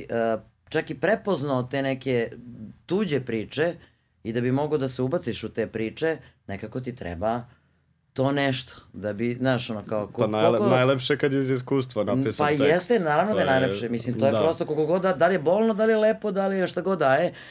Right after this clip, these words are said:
Speaker 1: nekako to je najiskrenije, kao, jel si ti, e, mislim, koliko često nailaziš na tu vrstu,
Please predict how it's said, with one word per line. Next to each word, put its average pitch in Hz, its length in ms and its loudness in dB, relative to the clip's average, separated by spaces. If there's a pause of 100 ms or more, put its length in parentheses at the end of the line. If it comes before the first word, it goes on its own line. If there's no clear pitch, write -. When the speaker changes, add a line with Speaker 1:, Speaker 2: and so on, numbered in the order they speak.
(160)
Speaker 1:
nekako 131 340 -2
to 151 180 0
je 151 120 2
najiskrenije, 139 600 0
kao, 107 240 -2
jel 107 160 2
si - 180 -14
ti, 170 300 0 (500)
e, 117 180 0
mislim, 131 360 -2 (260)
koliko 151 240 -2
često 196 280 -2
nailaziš 175 440 0
na 127 100 0
tu 131 140 -2
vrstu, 120 360 -2